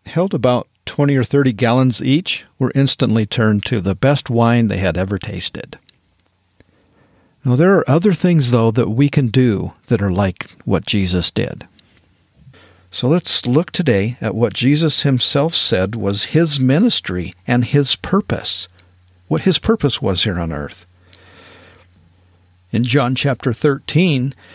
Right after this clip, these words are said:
Jesus said, "Blessed are those who follow his example and do what he did." Ephesians five one tells us we're supposed to be imitators of God. And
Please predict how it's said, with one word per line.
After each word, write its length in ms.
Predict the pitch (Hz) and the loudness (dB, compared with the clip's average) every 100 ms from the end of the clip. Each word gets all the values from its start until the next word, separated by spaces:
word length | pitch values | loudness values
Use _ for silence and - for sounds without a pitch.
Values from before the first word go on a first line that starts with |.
| - | -10
Jesus 420 | - 143 180 139 | -2 0 2 0
said, 420 | - 127 117 104 | 0 -2 -4 -8
"Blessed 460 | 139 123 175 180 - | -4 -2 0 0 0
are 140 | 160 | 0
those 500 | 135 143 139 151 - - _ | 2 2 2 0 -4 -12 _
who 140 | 131 | -4
follow 480 | 123 - 139 135 135 | -2 0 2 2 0
his 380 | 113 - 196 214 | -2 0 0 2
example 720 | 156 - 117 101 135 120 113 - | 0 0 -2 -2 -2 -2 -4 -4
and 200 | 127 110 | -2 2
do 180 | 147 | 2
what 180 | 135 123 | 2 -2
he 340 | - - 151 127 | -4 0 0 2
did." 540 | 127 190 - - - _ _ - _ _ _ _ _ _ _ _ | 2 2 0 -4 -14 _ _ -20 _ _ _ _ _ _ _ _
Ephesians 600 | 127 - 139 120 123 110 | -10 -2 0 0 -2 -4
five 360 | - 123 104 98 | -2 0 0 -2
one 360 | 113 190 190 - | 0 0 0 -4
tells 340 | - 98 95 123 | -6 -4 -2 -2
us 180 | - | -2
we're 140 | 143 160 | 0 0
supposed 460 | - - 170 - | 0 0 0 2
to 80 | 151 | 0
be 260 | 135 165 - _ | 0 0 0 _
imitators 800 | 160 196 180 - 107 104 120 131 - - | 0 2 2 0 0 0 -2 -4 -10 -4
of 200 | 120 117 | -4 0
God. 540 | 131 147 127 87 - - - _ _ _ _ _ _ _ _ _ _ | 0 0 0 -4 -8 -20 -20 _ _ _ _ _ _ _ _ _ _
And 100 | - | -20